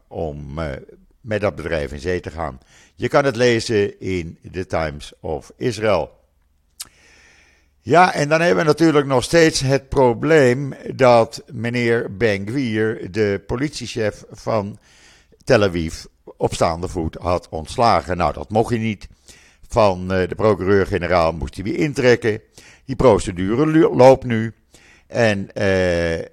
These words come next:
Ami Eshet, zo heet die politiechef, die wordt dan overgeplaatst naar, eh,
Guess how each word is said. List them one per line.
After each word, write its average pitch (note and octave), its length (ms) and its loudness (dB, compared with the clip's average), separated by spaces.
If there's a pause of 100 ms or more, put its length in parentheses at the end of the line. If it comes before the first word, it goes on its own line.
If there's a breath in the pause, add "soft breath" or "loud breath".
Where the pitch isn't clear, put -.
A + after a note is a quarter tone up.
(120)
Ami A2 380 0
Eshet, G#2+ 560 0
zo G2 220 2
heet G2 200 2
die F#2+ 100 -12
politiechef, F#2+ 840 -6
die G2 180 -8
wordt G2 180 -2
dan D#2+ 140 -6
overgeplaatst G2+ 920 0
naar, E2 520 -4
eh, D#2 260 -2